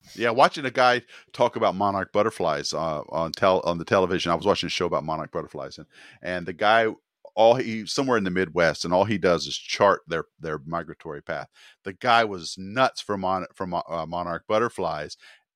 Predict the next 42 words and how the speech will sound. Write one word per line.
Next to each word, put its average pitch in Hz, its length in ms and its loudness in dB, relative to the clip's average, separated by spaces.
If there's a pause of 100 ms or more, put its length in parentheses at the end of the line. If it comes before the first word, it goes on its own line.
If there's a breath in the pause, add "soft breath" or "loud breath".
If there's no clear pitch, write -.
(380)
but - 160 -10
it 165 120 0
was 120 180 -6
cool. 175 480 6
I 135 160 4
mean, 151 160 2
I 156 80 6
was, 151 120 -4
like, 151 160 2
listening 160 380 -2
to 120 100 -2
him. 113 100 -2
He 208 120 -6
knew 240 160 0
a 147 80 4
lot 160 340 2
about 127 240 -2
these, 117 300 -8 (280 loud breath)
about 110 260 4
these 117 160 -8
butterflies, 123 640 -2
and, 120 180 -6 (420 soft breath)
and 156 140 2
I 202 80 6
just 403 140 6
don't 339 200 0
think 262 180 2
there's 220 180 6
an 156 120 0
area 98 580 2
too, 170 460 -2 (840)
uh, - 40 -20 (220)
I - 40 -8
mean, 127 220 0 (100)
I 175 100 -4
don't 139 180 0
know. 82 220 4
Maybe 139 280 0
thumbtacks 90 640 -2
aren't 64 160 -8
very 71 220 -12
interesting. - 520 -18